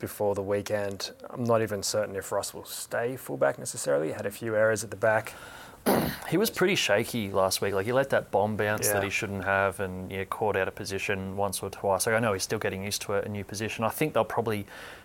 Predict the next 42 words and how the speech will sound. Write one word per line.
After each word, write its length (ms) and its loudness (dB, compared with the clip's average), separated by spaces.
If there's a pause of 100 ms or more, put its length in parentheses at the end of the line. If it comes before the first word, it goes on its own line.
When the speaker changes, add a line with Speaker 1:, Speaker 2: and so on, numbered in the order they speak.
Speaker 2:
stick 360 2
with 120 2
him, 240 2
but, 200 2 (100)
um, 400 2
again, 440 0
fantasy 360 -2
coaches 420 -6
might 160 -2
see 180 0
his 100 -2
score 340 0
and, 220 -6
and 140 -10
think 140 -6
he 80 -4
had 120 0
a 20 -4
good 180 -8
game, 320 2
but 120 -2
it 80 -4
was 160 -6
a 60 -6
little 200 -4
bit 140 -2
<laughs> 60 -2
up 140 -8
and 120 -4
down 180 0
Speaker 1:
And 80 -4
Speaker 2:
from 120 2
Speaker 1:
they 100 6
Speaker 2:
a 60 0
Speaker 1:
could 200 6
change 360 -2
in 100 -6
a 40 -8
couple 220 -2
of 60 0
weeks' 180 -6
time 300 -4